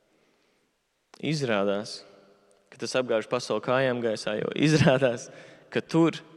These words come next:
ir tā lielākā vērtība. Ka tur mēs sastopam Dievu.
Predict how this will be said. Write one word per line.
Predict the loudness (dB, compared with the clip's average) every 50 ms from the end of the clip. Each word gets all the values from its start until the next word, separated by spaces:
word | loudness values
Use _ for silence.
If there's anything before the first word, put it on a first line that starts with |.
| -10 -8
ir | -6 0
tā | 2 2 4
lielākā | 4 6 6 4 4 2 2 0 0 2
vērtība. | 4 2 2 2 0 -4 -6 -6 -8 -10 -14 -20 -20 -20 -20 -20 _ _ _ _ _ _ _ _ _ _ _ _ _ _ _ _ _ _ _ _ _ _ _ _ _ _ _ _ _ _ _ -20
Ka | -20 -10
tur | -4 0 2 2 2 2
mēs | 0 0 0 0 0 0
sastopam | 2 2 2 2 0 -2 0 0 0 0 0 -2 -2 -2 -4 -6 -10 -14 -18 -20 -20 _ _ -20 -20 -20 -20 -20 _ _ _ -10 -6
Dievu. | -4 -2 0 0 -2 -4 -6